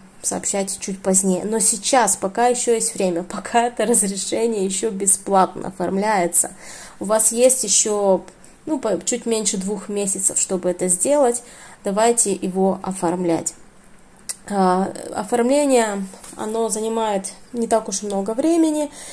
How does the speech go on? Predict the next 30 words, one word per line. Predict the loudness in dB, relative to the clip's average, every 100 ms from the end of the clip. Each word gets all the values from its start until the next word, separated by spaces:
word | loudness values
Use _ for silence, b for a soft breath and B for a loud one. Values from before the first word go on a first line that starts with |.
| B
и | -4
если | 0 2 4 4
вам | 2 0
нужна | -2 -2 -2
помощь, | 2 4 4 0
чтобы | -2 0 0
и | 0 -2
это | -4 -4 -4
все | -6
дело | -2 0 2
оформить, | 0 -2 -2 0 0 0 -2 -4 B B B B B B 2
то | 6 6 4
обращайтесь | 0 0 2 4 4 4
ко | 2 0
мне | 2 2
по | 2 2 2
адресу | 2 -2 -2 0
электронной | -2 -2 -2 -2 -2
почты | 0 2 2 2 0
или | 0 0 2 2
на | 2 2 0 -2 -4
WhatsApp, | -4 -2 -2 2 2 2 -2
который | -4 -2 -2
я | -2 -4
укажу | -4 -4 -2 0 0 -2 -8 -20 -20 B B B B B -16
в | -2
комментариях | 0 0 0 0 2 0 0
под | 2
этим | 2 2 2
видео. | 2 2 4 4 4